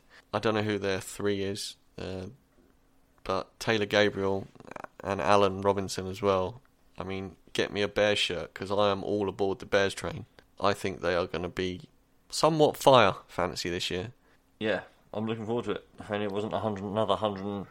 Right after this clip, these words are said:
Speaker 2: seventy-four days.
Speaker 1: Seventy-three point eight now. <laughs> So the unsigned wideouts currently are Michael Crabtree, who is the Raiders shirt we know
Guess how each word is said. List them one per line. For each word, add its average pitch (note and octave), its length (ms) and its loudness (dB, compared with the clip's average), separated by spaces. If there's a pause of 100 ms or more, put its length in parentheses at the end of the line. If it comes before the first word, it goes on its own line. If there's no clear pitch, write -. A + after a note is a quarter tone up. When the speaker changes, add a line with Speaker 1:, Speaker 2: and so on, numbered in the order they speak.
(120)
Speaker 2:
seventy-four G2 960 -8
days. F#2+ 340 0
Speaker 1:
Seventy-three G2 600 -4
point F2+ 240 -4
eight D#2+ 180 -6
now. F2+ 200 -6 (760)
<laughs> G#3 80 2 (760)
So B2+ 240 10
the C3+ 100 6
unsigned C#3 420 6
wideouts A2 640 6
currently G#2 640 4 (120)
are F#2 360 2 (520)
Michael A2+ 300 0
Crabtree, C#3 600 2 (120)
who G#2+ 920 -6
is - 1200 -8 (100)
the G#2 280 -6
Raiders G#2+ 420 0
shirt - 360 -4
we A2 160 -2
know A2+ 380 0